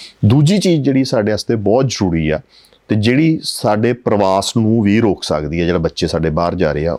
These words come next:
ਉਹ ਆ ਕਿ ਐਸੀਆਂ ਸਕਿੱਲਜ਼ ਆਪਣੇ ਬੱਚਿਆਂ ਨੂੰ ਦਿੱਤੀਆਂ ਜਾਣ, ਉਹ ਸਕਿੱਲ 'ਚ ਉਹਨੂੰ ਟ੍ਰੇਨਡ ਕੀਤਾ ਜਾਵੇ, ਜਿਹੜਾ ਕਿ ਉਹ ਅੱਗੇ ਜਾ ਕੇ ਉਹ ਐਕਸਪੋਰਟ ਕਰ ਸਕਦਾ ਹੋਵੇ, ਵਰਲਡ ਦੇ ਵਿੱਚ ਉਹਦੀ ਸਕਿੱਲ ਦੀ ਡਿਮਾਂਡ ਹੋਵੇ, ਉਹ ਇੱਥੇ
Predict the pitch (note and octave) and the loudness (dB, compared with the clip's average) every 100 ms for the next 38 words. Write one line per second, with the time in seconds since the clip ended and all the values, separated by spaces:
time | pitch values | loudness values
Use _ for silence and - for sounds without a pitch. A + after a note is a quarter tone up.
0 | - A#2+ A2 A#2 - - - _ - C#3 | 0 2 2 0 -6 -20 -20 _ -2 0
1 | D3 _ _ _ B2+ B2+ - - F3 E3+ | 0 _ _ _ 0 0 0 2 2 0
2 | - C3 B2+ A#2+ A2+ - A2+ G#2 F#2 G2+ | 0 0 2 2 0 0 -2 -2 -2 -2
3 | G2 F#2 - F2 F2 D#2 D#2 D#2 G2 _ | -2 -2 -2 0 0 0 -2 -4 -8 _
4 | _ _ _ - C3+ D3+ - C3+ C3+ C#3+ | _ _ _ -2 0 0 0 0 2 0
5 | C#3 C#3 G#2 G2 - F#2 F2+ F2 D#2 C#2+ | 0 0 -2 -2 -2 -4 0 -2 0 -2
6 | C2+ F2 - _ - - - F2 A2+ C#3+ | -2 -6 -8 _ -20 -14 -6 -2 2 2
7 | D#3+ E3 E3 A#2 A#2 - _ _ _ _ | 2 0 0 0 0 -2 _ _ _ _
8 | _ _ _ _ _ _ _ - _ - | _ _ _ _ _ _ _ -20 _ -2
9 | B2+ C3 A#2+ G#2 B2+ C3 G#2 F#2+ F2 A2 | 0 2 2 2 2 2 2 0 0 -2
10 | A2+ A#2 _ - C#3+ D3 - D#3 D#3+ - | -2 -6 _ -4 -2 -2 -2 0 0 0
11 | G2+ - D#2 C#2 D#2 - - _ _ F#2+ | -2 -2 -4 -2 -4 -4 -14 _ _ 0
12 | A#2 B2+ C3+ C#3+ B2 A2 - A2+ A2+ _ | 2 2 2 2 2 0 0 -2 -2 _
13 | - _ B2 B2+ - B2+ A2 A#2 B2 G2+ | -20 _ 0 0 0 0 2 2 2 2
14 | F2+ F2+ F2+ E2 G#2+ B2+ B2+ A#2 | 2 0 0 0 2 2 0 0